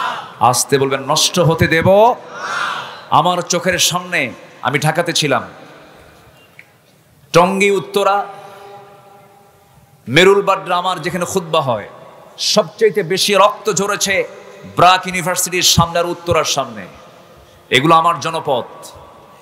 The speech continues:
আমি জুমার, আমার অনেক মুসল্লি আহত হয়েছে,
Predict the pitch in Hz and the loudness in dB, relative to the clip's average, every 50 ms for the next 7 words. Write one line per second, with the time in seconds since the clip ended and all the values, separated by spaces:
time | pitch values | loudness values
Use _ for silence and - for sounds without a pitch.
0 | - _ _ _ _ _ _ _ - 120 147 147 120 156 160 175 165 - - - | -20 _ _ _ _ _ _ _ -2 0 0 0 0 0 0 0 0 0 -2 -2
1 | 165 175 175 175 175 196 208 202 - 185 202 196 - 240 247 240 233 208 180 147 | -2 -2 -2 -2 0 0 -2 -2 -2 -4 0 2 2 2 2 0 0 0 0 -2
2 | 117 - - - - - - - - - - - - - 117 143 170 170 170 170 | -2 -6 -14 -20 -20 -20 -20 -20 -20 -20 -20 -20 0 2 4 4 4 4 2 0
3 | 147 131 127 113 104 - - 92 82 | -2 0 -2 -2 -2 -4 -8 -10 -12